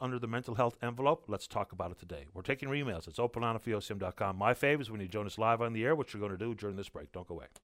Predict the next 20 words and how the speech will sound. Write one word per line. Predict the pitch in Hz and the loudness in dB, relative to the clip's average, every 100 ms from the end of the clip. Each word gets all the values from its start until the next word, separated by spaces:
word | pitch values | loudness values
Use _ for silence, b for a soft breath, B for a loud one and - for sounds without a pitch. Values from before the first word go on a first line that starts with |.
| - | 6
Welcome | 170 165 | 6 10
back | 180 180 | 8 8
to | |
the | 160 | 2
program. | - - 175 170 135 123 117 117 | 4 10 12 12 10 10 10 10
Let's | 139 180 - | 8 8 8
go | 190 185 185 | 10 10 8
to | - 135 123 117 | 6 8 8 8
line | 117 131 156 175 165 | 8 8 8 8 6
number | 165 160 127 | 6 6 4
two | - 165 214 | 6 8 8
and | 170 | 6
say | - | 4
good | 127 | 4
morning | 127 120 | 6 6
to | - | 6
Lisa | 117 113 110 | 4 4 4
Fay | 139 175 | 6 8
with | 165 131 | 6 6
the | 120 107 | 6 6